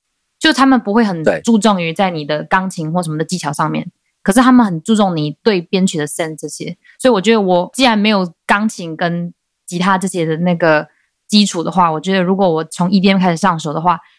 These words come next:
Speaker 1: 应该还是行的。所以我挺想学这一块的，只考他们 sense。
Speaker 2: 就是效果器类的。
Speaker 1: 对，效果器类，而且他们也玩那个人声玩得很好，就好像有一个就是他们要写洗脑歌嘛，然后他们可能旋律很好，
Speaker 2: 对。
Speaker 1: 但是他们在编曲上面，他们其实下了很多功夫，就是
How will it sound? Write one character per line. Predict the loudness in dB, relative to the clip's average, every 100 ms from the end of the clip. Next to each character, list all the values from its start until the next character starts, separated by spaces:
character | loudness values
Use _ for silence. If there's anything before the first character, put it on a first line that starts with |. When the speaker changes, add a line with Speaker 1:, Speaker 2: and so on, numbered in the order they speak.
| _ _
Speaker 1:
应 | 2 4
该 | 4
还 | -2 -4
是 | -6
行 | -8 -10
的。 | -12
所 | -2 2
以 |
我 | 2 2 -2 -2
挺 | 2
想 | 4 2
学 | 0 -2
这 | 0 -2
一 |
块 | -2 -4 -6
的， | -8 -12 0
只 | 0
考 | 2
他 |
们 | 2
sense。 |
Speaker 2:
就 | 2
是 |
效 | 2
果 | 0 -6
器 | -10 -6
类 | -4 -4 -6
的。 | -10 -8
Speaker 1:
对， | 0 2 2
效 | 0
果 | 0 0
器 | 2
类， | 2
而 | 4
且 | 2
他 | 4
们 | 4 4
也 | 2 -2
玩 | 0 0 2 0
那 | 0
个 | 0
人 | 0 0 0
声 | 2 2
玩 | 2
得 | 2
很 | 0
好， | 0 0
就 | 2
好 | 2
像 | 2 0 -2 -4 -2
有 | 2
一 | 2
个 | 2 2
就 | 0
是 | -2 0
他 | 4
们 | 4
要 |
写 | 4 -2
洗 | -8 -6
脑 | -4 -4
歌 | -4 -6
嘛， | -6 -12 _ -2
然 | 0
后 |
他 | 2
们 | 2 2
可 | -2
能 | -4 -2 -2
旋 | 2 4
律 | 4
很 | 4 2
好， | -2
Speaker 2:
对。 | -4 _
Speaker 1:
但 | -2
是 | 0
他 | 2
们 | 2 4
在 | 0
编 | 2 2 2
曲 | 2
上 | 2
面， | 2
他 | 4
们 | 4
其 | 4
实 | 0
下 | 0
了 | 0
很 | -2
多 | -4
功 | 0 0
夫， |
就 | 0 0
是 | 0 -4